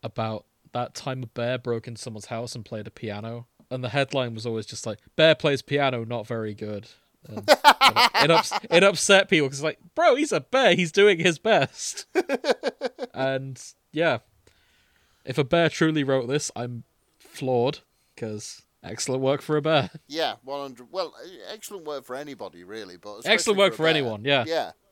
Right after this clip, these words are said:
Speaker 1: I judge this not by the <laughs> standards of what bears can write, but what people can write.
Speaker 2: Yeah.
Speaker 1: And I think that's kinda high praise.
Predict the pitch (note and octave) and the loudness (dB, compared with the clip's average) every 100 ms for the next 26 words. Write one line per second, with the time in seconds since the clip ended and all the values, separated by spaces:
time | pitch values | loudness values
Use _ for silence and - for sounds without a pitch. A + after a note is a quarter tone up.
0 | _ _ _ _ - D#3+ - G3 F#3 F3 | _ _ _ _ -2 0 2 0 -2 -4
1 | E3+ E3+ E3+ D3+ - - - D#3+ E3 F3+ | 0 2 4 2 4 2 2 2 2 2
2 | D#3+ C#3+ C3 C#3+ D3 - D3+ B2 B2 A#2+ | 2 2 2 2 2 0 -2 -2 -4 -6
3 | B2+ A#2 A#2+ - C#3+ B2+ A#2 G#2+ A2 A2 | -6 -4 -4 -2 -2 0 -2 -4 -8 -8
4 | G#2 G#2+ - - A2 E2+ _ - A#2+ A#2 | -10 -10 -14 -8 -8 -8 _ -12 -8 -8
5 | A2+ - _ C3 D#3 F3+ D#3 D3 F3 D#3+ | -10 -16 _ -4 -2 -2 -2 -2 -2 0
6 | D3+ D3+ - E3 B2 - | 0 0 0 0 -2 -6